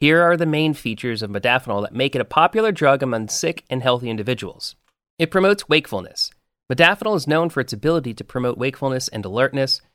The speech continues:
which is why it's commonly used to treat the above-mentioned sleep disorders. This effect is due to the drug's ability to increase the levels of certain neurotransmitters in the brain, including dopamine, norepinephrine,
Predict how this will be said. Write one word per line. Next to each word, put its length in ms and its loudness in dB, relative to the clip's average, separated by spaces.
which 160 2
is 160 -2
why 220 4
it's 160 0
commonly 520 0
used 360 0
to 80 -8
treat 300 -4
the 100 -4
above-mentioned 680 -4
sleep 260 -4
disorders. 580 -8
This 180 4
effect 440 2
is 180 0
due 240 2
to 140 -6
the 80 2
drug's 320 2
ability 460 0
to 120 -8
increase 460 -6
the 100 -6
levels 380 0
of 100 -6
certain 340 -6
neurotransmitters 840 -6
in 80 -6
the 40 -6
brain, 420 -4
including 400 -2
dopamine, 600 0
norepinephrine, 800 -4